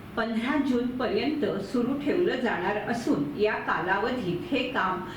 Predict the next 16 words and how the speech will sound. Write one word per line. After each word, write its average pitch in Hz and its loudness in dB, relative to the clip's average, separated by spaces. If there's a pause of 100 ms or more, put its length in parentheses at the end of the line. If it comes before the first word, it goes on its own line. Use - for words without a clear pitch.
(160)
कोणत्याही 277 2
परिस्थितीत 202 0 (100)
पूर्ण 285 2
करण्यासाठी 214 -2
प्रयत्न 208 0
केले 208 2
जात 220 -2
आहेत. 151 -4 (400)
मुंबई 269 2
गोवा 311 0
महामार्गाचं 208 0
चौपदरीकरण 202 0
अनेक 254 0
वर्ष 196 0
रखडलं 196 0
असून 208 0